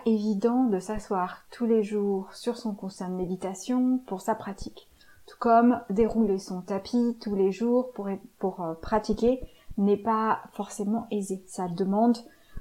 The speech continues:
du temps, de la discipline, effectivement de l'organisation quand il faut, euh, faire coïncider son agenda, sa vie professionnelle, sa vie familiale, am-, amicale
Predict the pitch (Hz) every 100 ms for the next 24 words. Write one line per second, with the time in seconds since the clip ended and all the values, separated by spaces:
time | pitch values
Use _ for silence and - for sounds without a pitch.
0 | - - 185 180 254 240 320 - _ _
1 | _ _ _ - 190 170 175 180 185 -
2 | 214 240 285 277 - - - 180 208 202
3 | 220 208 202 196 196 196 202 196 190 220
4 | 226 208 202 202 208 202 190 196 180 175
5 | _ - - - 220 - 233 220 214 202
6 | 208 240 240 214 202 202 202 190 208 220
7 | 220 196 190 202 214 202 202 196 202 214
8 | 214 196 196 - 180 180 180 202 202 170
9 | 175 - 185 180 180 202 202